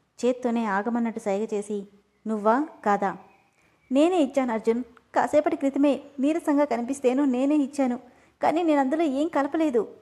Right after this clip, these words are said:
నిజం చెప్తున్నాను." "చూసావా అల్లుడు, నిజాన్ని ఎలా ఒప్పుకుందో?" పొద్దునెప్పుడో టిఫిన్ తిన్న పిల్ల నిక్షేపంగా తిరగడం మనందరం చూశాం. కేవలం పాలు తాగిన తర్వాతే అంజలికి ఇలా అయ్యింది. "ఇంకా చూస్తావేంట్రా? నాలుగు తగిలించి దీన్ని ఇక్కడి నుండి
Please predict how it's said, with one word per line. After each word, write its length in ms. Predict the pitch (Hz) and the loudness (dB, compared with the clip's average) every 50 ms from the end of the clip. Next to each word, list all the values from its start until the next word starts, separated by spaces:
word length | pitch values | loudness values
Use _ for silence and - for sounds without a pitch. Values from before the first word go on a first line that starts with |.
| - - | -6 0
నిజం 240 | 269 294 294 330 339 | 0 2 2 0 -2
చెప్తున్నాను." 640 | 370 339 311 320 - 294 269 262 247 220 202 220 - - _ _ _ _ _ _ _ _ _ _ _ _ _ _ _ _ _ _ - - | -2 -2 -2 0 0 0 2 2 0 0 -4 -8 -14 -20 _ _ _ _ _ _ _ _ _ _ _ _ _ _ _ _ _ _ -6 -6
"చూసావా 300 | 240 240 277 262 277 285 | -2 2 2 4 4 4
అల్లుడు, 360 | 269 254 262 262 311 359 427 - - - _ - | 4 4 2 0 0 -2 -2 -6 -14 -20 _ -8
నిజాన్ని 340 | 226 214 202 233 247 262 247 | -6 -4 0 0 0 2 2
ఎలా 140 | 220 233 254 | 2 2 2
ఒప్పుకుందో?" 540 | 254 240 247 262 - 277 254 247 277 302 311 - - - _ _ _ _ _ - | 0 0 -4 -6 -4 -2 0 0 0 0 -2 -6 -14 -20 _ _ _ _ _ -2
పొద్దునెప్పుడో 500 | 320 269 311 302 285 269 285 285 294 311 | 0 2 4 4 2 2 2 4 4 4
టిఫిన్ 340 | 311 - 254 - 294 294 277 | 4 2 -2 -2 0 0 2
తిన్న 180 | 285 262 262 | 2 2 0
పిల్ల 300 | 254 254 226 233 233 - - - - - | 0 0 0 0 0 -2 -4 -8 -12 -10
నిక్షేపంగా 500 | 208 208 208 - 285 277 277 277 262 269 | -10 -10 -6 -2 -2 -2 -2 0 -2 -2
తిరగడం 380 | 269 262 233 233 233 247 254 247 | 0 0 0 0 0 0 0 -2
మనందరం 380 | 214 196 196 202 247 254 240 240 226 | -2 -4 -4 -2 -2 -4 -4 -4 -6
చూశాం. 240 | 220 - 220 202 - - _ _ _ _ _ _ _ _ - | -8 -8 -8 -10 -10 -14 _ _ _ _ _ _ _ _ -4
కేవలం 320 | 208 196 202 220 247 254 | -2 0 0 2 0 0
పాలు 280 | 240 - 208 196 226 254 | 0 2 2 2 2 2
తాగిన 260 | 254 247 233 240 240 | 2 0 0 0 -2
తర్వాతే 480 | 233 - 208 202 220 233 233 233 262 262 | -4 -4 -4 -2 0 0 0 0 0 -2
అంజలికి 360 | 247 214 208 240 247 240 233 | 0 0 -2 -4 -4 -2 -2
ఇలా 100 | 220 208 | -2 0
అయ్యింది. 380 | 196 196 208 226 208 208 - - - _ _ _ _ _ _ _ _ _ _ _ _ _ _ _ _ _ _ _ _ _ _ _ - | 0 0 -2 -4 -4 -6 -8 -10 -18 _ _ _ _ _ _ _ _ _ _ _ _ _ _ _ _ _ _ _ _ _ _ _ -6
"ఇంకా 280 | 208 220 226 311 302 294 277 | -4 -2 0 0 0 0 -2
చూస్తావేంట్రా? 600 | 269 - 277 254 254 233 202 202 190 190 202 202 - - - | -4 -2 0 0 0 0 0 0 0 -2 -2 -6 -10 -10 -4
నాలుగు 260 | 233 226 214 208 202 | -2 0 0 0 0
తగిలించి 460 | 202 202 190 202 247 277 277 277 277 269 | 0 -2 -2 0 2 2 2 2 0 -2
దీన్ని 220 | 262 247 214 196 | -2 -4 -6 -4
ఇక్కడి 180 | 208 208 202 202 | -4 -6 -4 -4
నుండి 360 | 208 226 233 247 240 247 | -4 -4 -4 -4 -4 -6